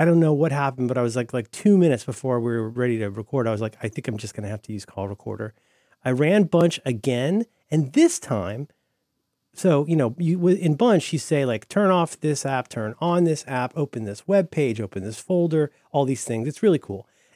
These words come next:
And, uh, for some reason, when it launched via Bunch, it worked. So maybe sending a, an AppleScript event did it, and it, I don't know why. It just cleared out the pipes. It's a black art. I don't understand how computers work.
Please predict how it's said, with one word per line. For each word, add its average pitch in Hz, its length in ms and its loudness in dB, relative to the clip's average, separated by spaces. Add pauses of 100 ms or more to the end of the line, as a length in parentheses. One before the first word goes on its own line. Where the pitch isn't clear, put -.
And, 170 340 4
uh, 156 360 4
for - 180 -4
some 247 300 6
reason, 240 340 6
when 160 140 6
it 160 100 2
launched 156 440 2
via 139 640 0 (760)
Bunch, 226 380 2
it 160 80 -4
worked. 240 400 0 (160)
So 180 200 2
maybe 175 280 4
sending 170 520 4
a, 143 120 -2
an 143 260 -4
AppleScript 131 500 -4
event 175 340 -2 (420)
did 180 160 4
it, 226 160 -2
and 151 100 2
it, 131 360 -2
I 143 40 -4
don't 180 100 2
know 180 80 2
why. 175 260 0 (240)
It - 40 -20
just - 140 -10
cleared 175 180 4
out 165 80 -2
the 143 80 -14
pipes. - 380 -4 (580)
It's - 80 -6
a 214 40 0
black 302 280 4
art. 247 240 4
I 165 60 4
don't 220 80 6
understand 220 340 4
how 175 60 2
computers 123 400 -6
work. 104 180 -12